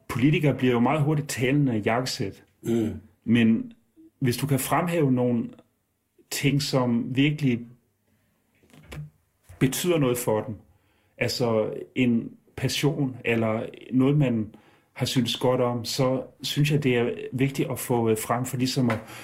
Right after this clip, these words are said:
Speaker 1: at skabe et mere komplet, øh, billede.
Speaker 2: Ja.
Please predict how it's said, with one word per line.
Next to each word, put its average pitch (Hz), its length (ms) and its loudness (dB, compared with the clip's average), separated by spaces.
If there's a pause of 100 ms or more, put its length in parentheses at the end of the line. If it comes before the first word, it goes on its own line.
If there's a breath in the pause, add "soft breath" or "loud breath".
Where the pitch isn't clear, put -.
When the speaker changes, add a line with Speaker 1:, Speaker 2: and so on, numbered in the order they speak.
(280 loud breath)
Speaker 1:
at 117 220 2
skabe 143 420 2
et - 120 -2
mere 135 180 2
komplet, 113 1080 0 (160)
øh, 110 320 -2
billede. 127 420 0 (200)
Speaker 2:
Ja. 117 160 0